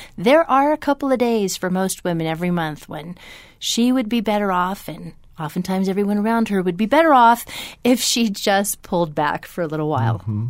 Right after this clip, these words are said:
Speaker 1: And oftentimes we can't do that
Speaker 2: Mm-hmm.
Speaker 1: because the children still need tending, with the work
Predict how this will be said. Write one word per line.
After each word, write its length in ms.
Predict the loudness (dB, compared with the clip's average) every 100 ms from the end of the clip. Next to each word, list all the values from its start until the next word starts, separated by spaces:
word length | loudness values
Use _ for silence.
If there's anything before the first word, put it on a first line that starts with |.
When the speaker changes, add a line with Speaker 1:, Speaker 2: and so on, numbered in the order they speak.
| -2
Speaker 1:
And 140 | 0
oftentimes 520 | 2 2 0 0 0 0
we 180 | -2
can't 500 | -2 -4 -4 -4 -6 -6
do 160 | -6
that 300 | -6 -8 -6 -4
Speaker 2:
Mm-hmm. 380 | -2 -2 -4 -2
Speaker 1:
because 640 | -4 0 0 0 -4 -6 -10 _ -20 -20 -20 _ -20 -20 -20 -4
the 140 | -2
children 440 | 0 2 2 2 2
still 260 | 0 0
need 240 | 0 0 -4
tending, 580 | -4 -2 -2 -4 -6
with 160 | -8 -4
the 120 | -2
work 460 | 0 2 0 -2